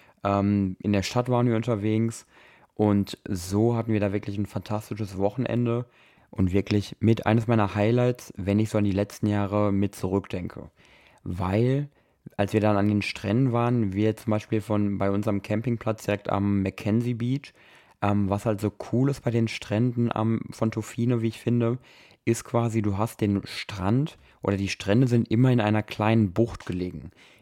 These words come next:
sodass quasi auf der linken und rechten Seite meist noch so kleine Ableger von Felsen bis ins Wasser hineinragen, wo dann oben dann noch Bäume draufstehen.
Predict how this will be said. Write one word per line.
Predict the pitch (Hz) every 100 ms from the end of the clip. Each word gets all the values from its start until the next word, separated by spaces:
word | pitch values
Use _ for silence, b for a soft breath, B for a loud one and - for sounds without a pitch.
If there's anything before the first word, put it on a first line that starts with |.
| b
sodass | 95 101
quasi | - 101 101 104
auf | - -
der | 101
linken | 98 113 147 127
und | 104 -
rechten | 123 - 104
Seite | 95 98 123 - 131 131 b b b
meist | 92 90 107 135 -
noch | 113 110
so | 107
kleine | - - 95 104 120 120 117 117 b b b
Ableger | - 135 - 110 120 123 120 117
von | - 107 104
Felsen | - 98 110 143 135 127 147 170 _ b b b -
bis | 120 131
ins | 107 92
Wasser | 95 - 139
hineinragen, | 131 117 127 131 110 113 123 131 135 B B B
wo | 104
dann | 104
oben | - 107 117 127
dann | 113
noch | 110
Bäume | - 95 104 104
draufstehen. | 92 85 - - 95 -